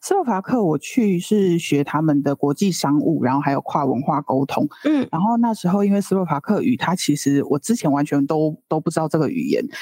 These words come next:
Speaker 2: 嗯。
Speaker 1: 然后是因为去了那边之后才发现，哦，它跟，呃，就是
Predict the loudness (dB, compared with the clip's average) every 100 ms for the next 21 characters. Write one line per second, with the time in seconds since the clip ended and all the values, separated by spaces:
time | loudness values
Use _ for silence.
0 | -2 0 2 2 0 -2 0 2 0 0
1 | 0 0 2 0 0 0 0 -2 0 0
2 | 0 0 0 -2 -2 -2 _ 0 2 4
3 | 2 2 0 2 0 0 -2 0